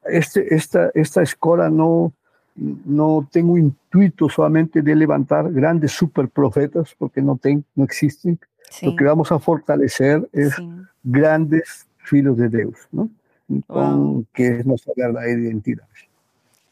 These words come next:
Speaker 1: O resto é nossa função. Vamos a saber funcionar profeticamente naquilo que Deus nos dê. Então,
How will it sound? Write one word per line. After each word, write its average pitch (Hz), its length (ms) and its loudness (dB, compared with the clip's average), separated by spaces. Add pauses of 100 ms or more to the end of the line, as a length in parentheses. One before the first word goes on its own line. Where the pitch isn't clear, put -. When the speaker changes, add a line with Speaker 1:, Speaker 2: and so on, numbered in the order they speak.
Speaker 1:
O 147 80 0
resto 170 480 2
é 147 260 2
nossa 143 320 0
função. 139 580 -2 (160)
Vamos 127 300 0
a 120 140 -2
saber 151 420 0
funcionar 139 500 0 (320)
profeticamente 131 880 -2 (220)
naquilo 127 340 0
que 139 140 -2
Deus 113 180 2
nos 101 200 -2
dê. 95 160 -4
Então, 160 360 0